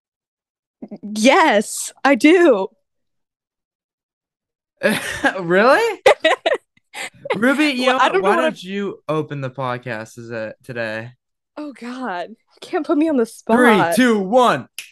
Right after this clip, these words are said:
Speaker 1: <laughs> Um, <laughs> hey, guys. Welcome back. I don't have any, like, quirky
Speaker 2: Welcome
Speaker 1: little
Speaker 2: back
Speaker 1: joke.
Speaker 2: to the Gavin and Ruby Go to a Movie podcast. That's what I wanted
Speaker 1: Oh,
Speaker 2: you to
Speaker 1: yeah.
Speaker 2: say.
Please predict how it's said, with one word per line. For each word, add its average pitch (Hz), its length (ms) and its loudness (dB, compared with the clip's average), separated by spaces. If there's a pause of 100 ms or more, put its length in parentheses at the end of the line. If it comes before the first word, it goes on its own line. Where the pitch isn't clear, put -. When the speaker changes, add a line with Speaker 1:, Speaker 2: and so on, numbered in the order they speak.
(100)
Speaker 1:
<laughs> 359 140 -2 (500)
Um, 330 520 2 (240)
<laughs> - 240 -20
hey, 370 880 -2
guys. 415 720 4 (260)
Welcome 262 500 0
back. 196 720 -8 (520)
I 214 120 0
don't 247 100 0
have 247 140 -4
any, 226 240 -6
like, 196 200 -4
quirky 170 240 -10
Speaker 2:
Welcome 240 360 4
Speaker 1:
little 196 160 0
Speaker 2:
back 226 260 2
Speaker 1:
joke. 180 200 0
Speaker 2:
to 196 40 -6
the 180 160 -12 (120)
Gavin 208 580 0
and 175 300 -6
Ruby 156 680 -4 (320)
Go 165 360 2
to 170 280 -6
a 160 80 -4
Movie 151 560 -4
podcast. 147 960 -6
That's 233 160 -2
what 277 100 4
I 240 80 4
wanted 214 280 -2
Speaker 1:
Oh, - 20 -8
Speaker 2:
you 220 80 -6
to - 80 -6
Speaker 1:
yeah. 190 140 -4
Speaker 2:
say. 185 360 -6